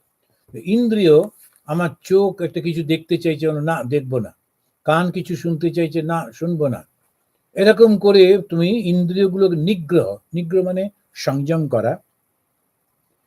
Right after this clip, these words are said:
মনঃসংযম করো। চার্বাক বললেন, বিষয় ভোগই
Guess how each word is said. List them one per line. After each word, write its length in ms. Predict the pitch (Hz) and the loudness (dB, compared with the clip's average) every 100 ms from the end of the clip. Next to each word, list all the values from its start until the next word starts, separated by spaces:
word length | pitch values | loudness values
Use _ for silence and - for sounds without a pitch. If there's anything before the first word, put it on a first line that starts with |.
| _ 139 | _ 0
মনঃসংযম 800 | 170 190 - - 143 135 143 135 | 4 4 2 -2 -2 0 -2 2
করো। 340 | 131 135 165 _ _ _ _ _ _ _ - | 4 4 0 _ _ _ _ _ _ _ -2
চার্বাক 540 | 151 170 240 262 302 | 2 6 6 8 6
বললেন, 580 | 214 202 165 156 190 214 _ _ _ | 6 0 2 0 0 -4 _ _ _
বিষয় 440 | 127 180 247 233 | -8 0 6 6
ভোগই 580 | 196 147 208 214 147 143 | 6 4 4 4 -4 -4